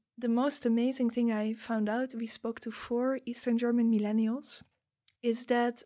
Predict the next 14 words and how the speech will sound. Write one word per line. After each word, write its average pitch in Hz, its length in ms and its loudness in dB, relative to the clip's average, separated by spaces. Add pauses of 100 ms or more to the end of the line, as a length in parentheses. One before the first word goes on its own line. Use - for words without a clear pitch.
most 240 440 -2
of 269 120 -6
them 233 300 0 (760)
didn't 262 380 2
remember 233 440 4
the 214 120 2
fall 226 320 0
of 220 120 -4
the 202 120 -2
wall 220 420 -2 (160)
as 226 180 -2
a 214 60 0
happy 214 500 -2
event. 214 480 -4